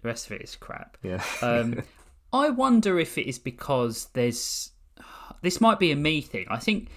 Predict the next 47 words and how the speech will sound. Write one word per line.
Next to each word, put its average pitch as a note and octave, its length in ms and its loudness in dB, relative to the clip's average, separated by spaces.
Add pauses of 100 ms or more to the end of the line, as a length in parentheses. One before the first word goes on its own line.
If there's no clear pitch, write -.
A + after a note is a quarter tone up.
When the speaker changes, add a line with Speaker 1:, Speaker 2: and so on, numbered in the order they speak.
(440)
Speaker 1:
I G3 40 4
don't C4 120 2
know, G#3 100 4
do F3+ 140 -4
you A#3 140 6
have A#3+ 180 2
this A3 160 -2
sort - 240 -4
of, F3 100 -6
like, - 440 -2 (600)
deep-seated, B2+ 920 -6
almost B2+ 420 -4
borderline A#2 520 -2
phobia G2+ 500 -4
of E2+ 220 -14
the - 80 -18
sea? - 400 -14 (220)
Speaker 2:
Not C#3+ 220 6
really, G#2 300 8
no, A2+ 320 4 (120)
because, A#2 440 2
um, A#2 320 2
Speaker 1:
Okay. B2 400 -6 (160)
Speaker 2:
I've C3 140 0
never D#3 240 6
really B2+ 220 6
had A2+ 220 -2
much F#2 200 -4
contact C3+ 540 0
with F2 140 -2
it. - 140 -6 (500)
Speaker 1:
Right, A2+ 340 2
Speaker 2:
Uh, B2+ 80 0
Speaker 1:
okay. F#2+ 200 -2
Well, B2+ 160 2
I F3+ 100 10
live D#3+ 240 4
on A2+ 140 4
the G#2+ 60 -2
coast. G#2+ 400 -2
Speaker 2:
Yeah, C#3 200 8
yeah, G2+ 280 2
Speaker 1:
So, A#2 380 0
Speaker 2:
yeah. B2 140 6 (300)
Speaker 1:
<laughs> - 220 -14
you G#3+ 80 12
know, D3 200 6